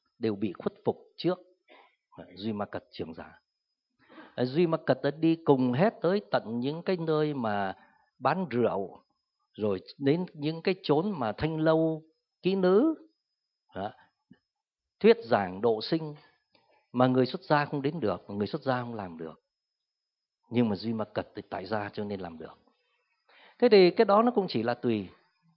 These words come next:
Nó tùy theo cái nhân duyên đó mà làm thôi. Cho nên hôm nay đây ba mươi bảy vị mà xuất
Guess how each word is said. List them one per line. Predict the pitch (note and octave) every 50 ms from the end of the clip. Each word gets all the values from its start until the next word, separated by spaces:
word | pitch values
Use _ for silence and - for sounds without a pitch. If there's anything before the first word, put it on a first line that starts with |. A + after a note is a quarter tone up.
| _ _ _ _ _ _ _ _ -
Nó | A#2+ C#3+ E3
tùy | E3 - D3+ D3+ C#3+ C3+
theo | C3+ D#3 E3
cái | D#3+ F3+
nhân | F3 E3 D#3+ D#3
duyên | D3 B2+ D3 D#3+ D#3 D3 D3+ D#3
đó | F3 F#3 E3 -
mà | - G#2 G#2 G2+ G2+ G#2 G2+ G2 G2
làm | G2 G#2+ G#2+ G#2+ G2 E2+
thôi. | B2+ C3 B2+ B2+ B2+ - - - _ _ _
Cho | - D3
nên | C#3+ D3 C#3+
hôm | C3 C#3 D3+ C#3+ C#3+
nay | C#3 C#3
đây | C3+ C3+ C#3 C#3 C#3
ba | C3+ C3+ C3+ C3+
mươi | C#3 C3+ C3
bảy | A#2 G2+ F#2 F#2 F2+ -
vị | G#2 A2+ A2 G2 F2+ F#2+
mà | G2 G2 G2 F#2+ F#2+ F#2 F#2 F#2 F2+ F#2 -
xuất | - - F3